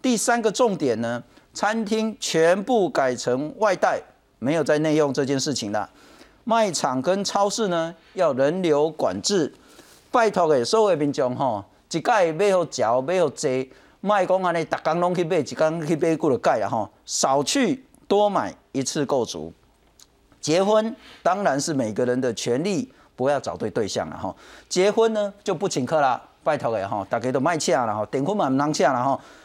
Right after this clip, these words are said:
结婚订婚都不宴客啦。丧礼呢就不公祭了。不公祭的意思呢，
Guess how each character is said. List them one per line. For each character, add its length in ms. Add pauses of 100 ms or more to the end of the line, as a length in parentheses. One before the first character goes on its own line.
(140)
结 200
婚 160
订 180
婚 140
都 100
不 140
宴 120
客 160
啦。 220 (540)
丧 420
礼 200
呢 260 (120)
就 140
不 140
公 240
祭 160
了。 160 (360)
不 80
公 220
祭 160
的 100
意 200
思 180
呢， 260